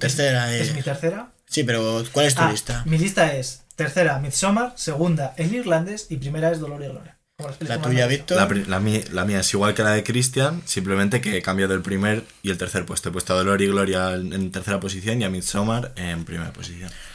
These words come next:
Speaker 1: Pues yo, Dolor y Gloria en la tercera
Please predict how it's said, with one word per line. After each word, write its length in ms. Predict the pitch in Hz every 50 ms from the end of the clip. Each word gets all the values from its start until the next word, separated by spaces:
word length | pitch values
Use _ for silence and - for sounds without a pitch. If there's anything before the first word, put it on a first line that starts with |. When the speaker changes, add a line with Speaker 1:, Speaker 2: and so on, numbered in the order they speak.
| - - - - _ _ _ _
Speaker 1:
Pues 160 | 143 131 127
yo, 100 | 127 131
Dolor 1200 | 135 139 139 139 139 135 135 135 131 127 127 123 120 117 113 113 104 - - - 127 123 127 131 131
y 40 | 131
Gloria 200 | 127 131 131 127
en 60 | 127
la 60 | 123 123
tercera 580 | 127 123 - - 147 147 170 175 208 214 -